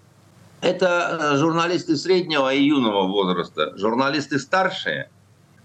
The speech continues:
они совершенно по-другому на это, э,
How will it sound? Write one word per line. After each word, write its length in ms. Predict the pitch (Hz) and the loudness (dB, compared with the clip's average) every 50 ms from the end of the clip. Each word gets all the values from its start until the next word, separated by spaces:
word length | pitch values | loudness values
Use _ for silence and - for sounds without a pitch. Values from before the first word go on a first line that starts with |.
| - - | -20 -8
они 220 | - - 110 139 139 | -6 -2 -2 -2 0
совершенно 480 | 143 151 - - - 160 160 151 143 | 0 -2 -2 0 0 0 0 0 -2
по-другому 720 | 143 143 139 139 143 143 147 139 120 104 98 92 87 - - | -2 0 0 0 0 2 0 0 0 0 -2 -2 -2 -4 -8
на 240 | - 98 104 110 113 | -6 -4 -2 0 0
это, 480 | 104 - - 101 95 92 92 90 - - - | -2 -2 -2 -2 0 2 0 -2 -2 -6 -8
э, 480 | - 90 87 87 87 85 85 85 85 82 | -6 -4 -2 -2 -2 -2 -2 -4 -6 -8